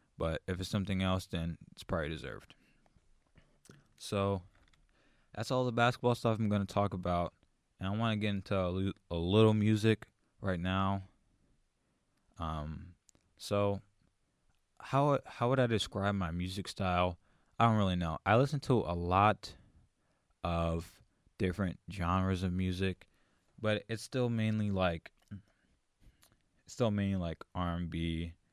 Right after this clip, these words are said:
rap music, a little bit of pop, you know, uh, soul, stuff like that. Um,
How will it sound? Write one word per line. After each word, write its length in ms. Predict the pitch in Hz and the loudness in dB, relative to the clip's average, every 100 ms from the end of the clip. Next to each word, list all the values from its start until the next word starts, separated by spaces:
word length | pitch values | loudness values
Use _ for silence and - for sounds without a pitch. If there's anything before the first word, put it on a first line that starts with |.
| _ _ _ | _ _ _
rap 260 | - 87 78 | -4 -2 -2
music, 640 | 85 85 85 85 82 - _ _ _ _ | -4 -6 -6 -6 -6 -10 _ _ _ _
a 40 | - | -2
little 160 | 101 | -2
bit 120 | 92 90 | -2 -4
of 100 | - | -6
pop, 520 | 92 90 87 85 - _ - | -4 -2 -2 -4 -12 _ -20
you 100 | - | -14
know, 240 | - - - _ _ _ _ _ _ _ _ _ | -14 -14 -18 _ _ _ _ _ _ _ _ _
uh, 160 | 80 78 | -8 -8
soul, 720 | - - 90 90 90 87 90 87 _ _ _ _ _ _ | -6 -2 0 0 0 -2 -6 -10 _ _ _ _ _ _
stuff 280 | - 127 123 | -6 -4 -2
like 220 | 92 85 | -6 -6
that. 340 | 87 87 85 - _ _ _ _ _ _ _ _ _ _ _ _ _ | -6 -4 -6 -10 _ _ _ _ _ _ _ _ _ _ _ _ _
Um, 380 | 101 101 101 104 | -4 -2 0 -2